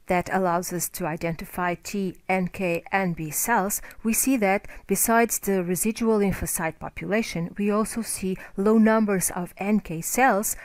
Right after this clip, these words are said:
and that the lymphocyte gate is in fact mostly composed of B cells. So this could be a scid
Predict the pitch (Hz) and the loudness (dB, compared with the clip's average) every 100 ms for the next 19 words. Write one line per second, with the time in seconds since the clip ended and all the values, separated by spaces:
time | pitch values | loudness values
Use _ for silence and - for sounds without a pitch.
0 | - - 185 208 208 190 - - 196 196 | -8 0 2 2 2 0 0 -2 2 2
1 | 208 254 - 214 - - 170 170 196 202 | 2 2 2 0 -2 0 0 0 -2 0
2 | 208 - 180 - 196 190 - 190 - 190 | -2 0 -2 0 0 0 0 -4 -4 -4
3 | 180 160 160 - - 175 - - - 160 | -4 -4 -6 -8 -6 -6 -8 -16 -16 -6
4 | 170 147 - 160 - - - _ _ - | -4 -2 -2 -2 -4 -8 -12 _ _ -20
5 | - - - 185 175 175 190 - 208 - | -20 -8 -2 0 0 2 0 2 -2 0
6 | 208 202 180 - - 226 196 | 0 0 0 -2 0 4 4